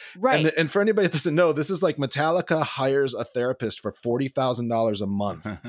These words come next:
Speaker 1: Mm-hmm.
Speaker 2: to be with them for, like, two years as they try to make a record. And in the course of that, Jason Newsted, their bassist, quits. The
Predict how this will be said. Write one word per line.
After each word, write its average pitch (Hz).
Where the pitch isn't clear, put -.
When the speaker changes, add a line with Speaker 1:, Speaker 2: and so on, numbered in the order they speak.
Speaker 1:
Mm-hmm. 196
Speaker 2:
to 151
be 139
with 160
them 139
for, 131
like, 117
two 160
years 139
as 113
they 117
try 117
to 117
make 110
a 117
record. 107
And 101
in 104
the 101
course 120
of 120
that, 113
Jason 117
Newsted, 117
their 110
bassist, 110
quits. -
The 120